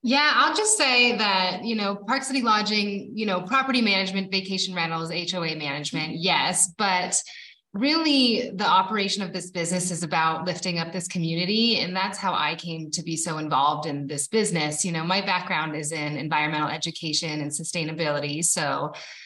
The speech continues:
you know, vacation rentals and property management didn't really fit into my life plan, but seeing the impact that Park City Lodging could have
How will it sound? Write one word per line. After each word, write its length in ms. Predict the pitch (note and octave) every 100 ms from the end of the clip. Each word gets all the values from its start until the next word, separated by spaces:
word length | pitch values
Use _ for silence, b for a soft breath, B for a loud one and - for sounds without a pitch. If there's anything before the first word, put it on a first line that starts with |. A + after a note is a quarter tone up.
| B _ -
you 280 | D3+ E3+ G3+
know, 480 | F#3 F3 F#3 G#3+ F#3
vacation 460 | A3+ A3 A3+ G3+
rentals 340 | G#3+ G3 F#3+ F3+
and 100 | F3+
property 300 | F#3+ F3+ F#3
management 460 | E3+ E3+ E3+ F#3
didn't 140 | F3+ F#3
really 200 | F3+ F3
fit 220 | F#3+ F3+
into 400 | E3+ F3 F#3 G3
my 140 | F3+
life 300 | D#3+ A#2+ F#3 -
plan, 680 | G#3+ F#3+ G3+ B3 C4 F3
but 340 | F3 F3+ E3+ -
seeing 440 | - G#3+ G#3+ G#3+
the 120 | F#3+
impact 460 | E3+ F#3+ F3+ E3 F3
that 440 | E3+ D3+ D3 - -
Park 160 | F#3+ F#3
City 200 | G3 F3+
Lodging 280 | D#3+ D#3+
could 120 | D#3+ D3+
have 520 | E3+ D#3 D3 D3